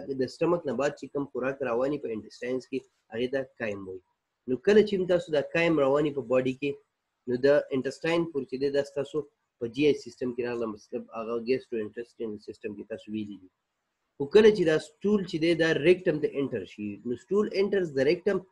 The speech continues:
کله چې ریکټم ته انټر شي، نو په دې کې یو ریفلیکس وشي، ریک-، ریکټو اینل انهیبیټري ریفلیکس. دا یو ریفلیکس دی چې دا وشي، ریفلیکس ته څه نوم وایي؟ ریکټو اینل انهیبیټري ریفلیکس. دا ما مارک کړو. دا، ریفلیکس دی. د دې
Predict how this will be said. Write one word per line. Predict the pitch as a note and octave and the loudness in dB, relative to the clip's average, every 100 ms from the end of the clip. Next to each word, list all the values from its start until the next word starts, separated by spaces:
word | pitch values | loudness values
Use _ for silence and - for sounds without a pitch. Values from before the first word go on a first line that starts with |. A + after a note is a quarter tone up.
| _ _ - | _ _ -2
کله | E3 E3+ | 0 2
چې | D3 | 0
ریکټم | D#3+ F3+ D#3+ | 0 -2 -2
ته | D3+ D3+ | -2 -2
انټر | F3 F#3 - | 0 -2 -2
شي، | F3+ F3+ _ _ | -6 -8 _ _
نو | - B2+ | -2 2
په | D#3 | 4
دې | G#3 G#3 | 2 2
کې | G3+ | 4
یو | F3+ D#3 | 6 6
ریفلیکس | C#3+ D#3+ G3 G3 - - | 2 4 4 4 -4 -10
وشي، | B2 A2+ A2 A2 B2+ | -10 -8 -8 -8 -2
ریک-، | E3 F3+ _ - C#3 | -2 -2 _ -2 0
ریکټو | F3 - F#3+ F#3+ | 0 2 2 2
اینل | D#3+ F3 E3+ - | 0 0 0 -4
انهیبیټري | A#2 C3 D3 D3+ C#3+ A#2 | -4 -2 -4 -4 -4 -4
ریفلیکس. | G#2+ A#2 G2 - _ _ _ _ _ _ _ _ | -6 -8 -10 -14 _ _ _ _ _ _ _ _
دا | D3+ F#3+ | 6 8
یو | F3+ | 8
ریفلیکس | D#3 D#3+ F#3+ F#3+ | 6 4 2 4
دی | F3+ - | 0 2
چې | C#3+ | 4
دا | E3 | 6
وشي، | E3+ F#3 E3 | 4 2 2
ریفلیکس | C#3+ D#3 E3+ - | 2 0 -2 -2
ته | E3+ | 0
څه | G3+ | 4
نوم | G3+ | 6
وایي؟ | F#3+ E3 D#3 | 6 6 4
ریکټو | F#3 - G3+ G3+ D#3+ | 2 4 4 4 2
اینل | F3+ F#3 F3+ - | 4 2 0 -2
انهیبیټري | C3+ C#3 D3+ E3+ F#3 E3+ B2+ | -2 0 0 0 2 2 0
ریفلیکس. | G#2+ A#2+ A2+ - - | -4 -6 -6 -8 -10
دا | B2 | -4
ما | C3 B2+ | -2 0
مارک | B2+ A#2 _ | -2 -4 _
کړو. | - - _ _ _ B2+ | -20 -20 _ _ _ 0
دا، | C#3+ C3+ - B2+ C3 | 0 0 -6 0 0
ریفلیکس | C3+ E3 F#3 - | 0 0 -2 2
دی. | F#3+ - _ - | 0 0 _ -2
د | |
دې | D3 | 6